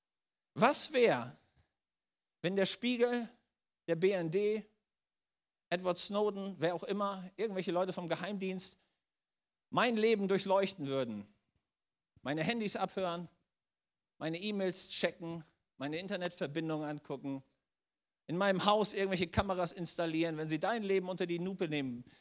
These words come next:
würden, würden sie was finden, wovon du möchtest, dass es alle nicht mitkriegen? Garantiert würden sie.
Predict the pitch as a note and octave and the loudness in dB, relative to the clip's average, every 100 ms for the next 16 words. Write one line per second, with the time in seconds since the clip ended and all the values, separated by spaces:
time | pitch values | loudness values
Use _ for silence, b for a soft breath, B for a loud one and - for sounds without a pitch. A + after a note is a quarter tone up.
0 | B - D3+ C#3 B2+ D3+ A3+ F#3 F3 D#3+ | B -2 0 2 0 0 0 0 2 2
1 | - G3 G3 E3+ F3 b b _ D#3+ E3+ | 2 0 0 -4 -6 b b _ -4 -2
2 | E3+ D#3+ F3+ - E3 - - _ _ _ | 0 0 0 0 -2 -4 -8 _ _ _
3 | _ _ D3+ D#3 - E3 E3+ D#3+ D3 E3 | _ _ -2 -2 -4 0 0 0 -2 -2
4 | - D#3+ - D#3 D#3 E3 _ _ _ _ | -2 -10 -10 -8 -8 -12 _ _ _ _
5 | _ _ _ _ _ _ _ G#3+ A3 G#3+ | _ _ _ _ _ _ _ -4 -2 -4
6 | - G3+ C3 A2+ G#2 G2 F#2+ | -2 -2 -2 -4 -8 -8 -12